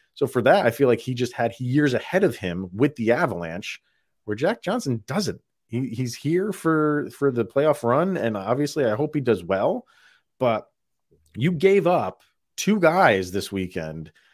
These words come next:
that could have had futures with the Avs in some capacity. Not, you know, gonna be in the Avalanche Ring of Fame or anything like that,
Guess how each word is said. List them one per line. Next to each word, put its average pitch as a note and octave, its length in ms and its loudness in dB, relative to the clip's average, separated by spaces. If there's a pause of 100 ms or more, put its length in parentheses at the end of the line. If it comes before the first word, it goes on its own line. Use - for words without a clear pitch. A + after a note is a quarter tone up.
(300)
that G#2+ 260 -2
could D#3+ 100 2
have D#3+ 80 0
had D3+ 140 4
futures G#2 680 -6
with B2 200 -2
the A2+ 140 -2
Avs G2+ 460 -2 (120)
in G#3 180 2
some D3+ 260 -2
capacity. - 680 -8 (680)
Not, B2+ 360 -4 (320)
you B2+ 100 0
know, F2+ 280 -4 (240)
gonna A2 160 0
be G#2+ 200 0
in G2+ 140 0
the F#2+ 120 -2 (120)
Avalanche G2+ 440 -4
Ring G#2+ 200 -2
of G2 100 -6
Fame B2 320 0
or F2+ 40 -2
anything E2+ 340 -6
like D2+ 200 -12
that, D#2 240 -14